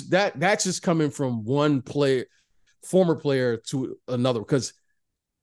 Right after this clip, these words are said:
it, it, you, you think it's gonna last forever, Mo, but it's not. One day it's gonna be over, and you're gonna look back and go, say, "Coulda, woulda, shoulda, oughta."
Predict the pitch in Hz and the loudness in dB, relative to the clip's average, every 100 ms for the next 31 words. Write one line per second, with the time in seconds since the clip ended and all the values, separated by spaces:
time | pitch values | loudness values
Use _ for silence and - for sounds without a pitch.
0 | _ _ _ _ _ - 196 196 196 190 | _ _ _ _ _ 0 0 2 0 2
1 | 202 180 202 254 277 208 196 208 196 208 | 2 4 2 4 2 4 4 6 6 4
2 | 190 175 196 202 190 208 170 170 156 156 | 2 4 4 4 2 2 2 2 0 -2
3 | 135 87 113 175 247 214 208 180 185 202 | -4 -6 -2 2 4 6 6 4 0 0
4 | 185 170 151 165 190 131 127 _ _ 147 | 0 0 2 4 2 0 -8 _ _ -2
5 | 147 180 147 147 180 190 190 156 139 127 | 2 2 2 2 0 0 0 0 -2 -2
6 | 110 _ - - 156 135 - 202 175 151 | -4 _ -10 0 2 2 4 6 6 6
7 | 170 143 - 170 143 - 151 120 71 | 6 4 2 2 2 0 0 0 -6